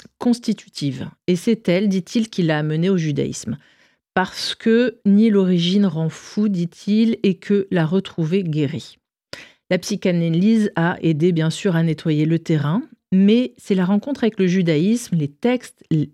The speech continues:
ses maîtres, comme Marc-Alain Ouaknine, Pierre-Henri Salfati, qui a constitué l'initiation véritable.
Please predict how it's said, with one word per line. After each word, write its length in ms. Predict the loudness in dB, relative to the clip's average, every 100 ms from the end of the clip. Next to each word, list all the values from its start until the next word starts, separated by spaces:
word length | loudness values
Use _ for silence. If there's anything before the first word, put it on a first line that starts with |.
| _
ses 220 | -8 -2
maîtres, 480 | 0 2 0 -2 -8 -8 -12 _ _
comme 180 | -2 0
Marc-Alain 540 | -2 -4 -2 -2 0
Ouaknine, 540 | 0 0 2 2 4 2
Pierre-Henri 440 | 0 -2 -2 -4
Salfati, 580 | -4 -6 -6 -8 -6 -8 -8 -18 -18 -20 _
qui 140 | -2
a 60 | -2
constitué 720 | 0 -2 -2 -6 -2 -2 -2 -4 -2
l'initiation 760 | 2 4 4 2 -2 -2 0
véritable. 580 | 2 0 -2 -6 -8 -12